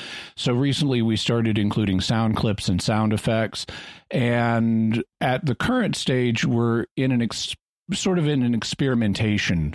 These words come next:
phase. And Dom and I have been talking about we, we thought this one worked. We thought this could be a little better and things like that. So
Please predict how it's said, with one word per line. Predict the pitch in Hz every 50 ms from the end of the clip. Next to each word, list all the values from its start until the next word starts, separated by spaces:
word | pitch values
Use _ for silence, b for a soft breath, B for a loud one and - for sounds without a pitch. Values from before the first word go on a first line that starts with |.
| - -
phase. | - 85 78 71 69 67 64 67 71 - 76
And | 85 90 90 92 90
Dom | 113 107 107 110 110
and | 107 101
I | 101 101
have | 98 98
been | 104 95 87
talking | - - 104 98 95 - 107 101 101 98
about | 90 95 92 90 87 90 90 B B B B B B B B _ _ - 110 101 98 101 _ _ _ -
we, | 131 123 117 117 120 113 113 101 -
we | 131 113 98
thought | - 98 95 -
this | - 143 139 - -
one | 139 135 131 123
worked. | 123 123 120 117 117 113 - -
We | 101 90
thought | - 101 92 92 -
this | 101 101 -
could | - - 104 98
be | 104 98 95 95 90 92 95 92 -
a | - 90 95
little | 95 92 92 87
better | - 117 117 117 113 110 107 110 107 107 104
and | 95 87 90
things | 98 95 98 -
like | 98 92 87 -
that. | 98 90 90 85 78 -
So | - 101 98 95